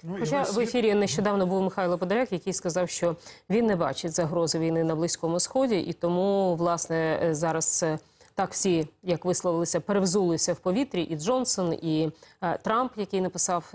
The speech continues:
Speaker 2: твіт, та, і, е, сказали, що треба приділяти увагу більше Україні, тому що саме тут точаться події, від яких буде залежати такий загально, е, такий геополітичний струс вже.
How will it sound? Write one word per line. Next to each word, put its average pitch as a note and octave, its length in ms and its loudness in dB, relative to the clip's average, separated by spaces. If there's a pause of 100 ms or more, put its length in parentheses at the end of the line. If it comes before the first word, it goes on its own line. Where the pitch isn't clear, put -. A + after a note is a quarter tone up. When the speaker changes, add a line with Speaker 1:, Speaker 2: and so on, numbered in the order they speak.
Speaker 2:
твіт, F3 240 -2 (180)
та, F3+ 340 2
і, D#3+ 400 0
е, D#3 460 2
сказали, E3 420 -2
що D#3 200 -6
треба D#3 260 -2
приділяти D#3+ 480 -4
увагу E3+ 260 -2
більше - 300 -10
Україні, F3 500 -2
тому D#3 220 -6
що - 140 -14
саме D3+ 280 -4
тут F#3+ 240 -6
точаться D#3 520 -4
події, F3 420 -2
від D3+ 180 -2
яких D#3 260 -2
буде D3+ 200 -4
залежати D3+ 540 -4 (680)
такий D#3 220 -4
загально, F3 840 2
е, F3 100 0
такий D3+ 260 -6
геополітичний F3 720 0
струс - 520 -6
вже. E3 140 -16